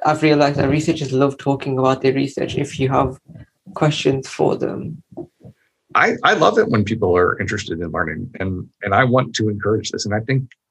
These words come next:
Speaker 2: that's common amongst most researchers. And so it, it would surprise me greatly if anybody would, would write to a, at any level, would write to a scientist, and that scientist would not write back to them in a nice, considerate, supportive way. It,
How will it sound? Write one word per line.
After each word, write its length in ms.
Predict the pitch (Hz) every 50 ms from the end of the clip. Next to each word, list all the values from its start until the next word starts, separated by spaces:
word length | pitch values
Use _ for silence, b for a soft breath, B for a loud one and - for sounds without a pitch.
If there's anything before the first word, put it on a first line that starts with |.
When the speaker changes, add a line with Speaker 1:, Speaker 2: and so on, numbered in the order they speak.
| _ -
Speaker 2:
that's 340 | 120 117 117 117 - - - -
common 340 | - 127 120 104 87 87 - -
amongst 480 | 85 90 90 87 87 - - - _ _ _ _ -
most 280 | 107 101 98 98 95
researchers. 520 | - 92 - - 90 - - 101 101 101 -
And 140 | - 90 92
so 320 | - 95 90 87 87 - -
it, 140 | 113 110 113
it 100 | - 117
would 180 | 123 135 131 -
surprise 340 | - 127 107 113 120 113 101
me 80 | 110 98
greatly 540 | 95 95 98 101 - 92 87 - - 113 - - _ _ -
if 160 | 98 90 87 - - _ _ b b b b b b b b _ _ _ _ -
anybody 380 | 110 113 110 104 107 98 98 92
would, 180 | 92 92 95 95
would 200 | 98 95 90 -
write 240 | 98 92 87 - - -
to 120 | - 98 92 87
a, 100 | 85 82 82 - - _ _ _ _ - 104
at 80 | 101
any 200 | 110 113 117 131
level, 360 | 110 98 78 - - 73 - -
would 160 | 101 98 95 98
write 260 | 101 104 - - -
to 260 | - 110 98 90 87 -
a 40 | -
scientist, 420 | - 95 87 87 85 85 - -
and 80 | 92 90
that 120 | - -
scientist 400 | - 82 95 95 98 - 92 - -
would 100 | - 78 82 82 82
not 140 | 82 - - _ _ _ _ -
write 180 | 87 90 87 87
back 160 | 85 82 -
to 80 | -
them 220 | - 85 85 82 82
in 80 | 85
a 100 | 85 82 80 80 - -
nice, 280 | 87 82 87 85 - -
considerate, 560 | - - 85 - 87 87 85 78 - - - _ _ _ _ _ _ _ -
supportive 420 | - - - - 85 - 78 78
way. 140 | - 82 82 B B B B B B B B B B B B -
It, 140 | - -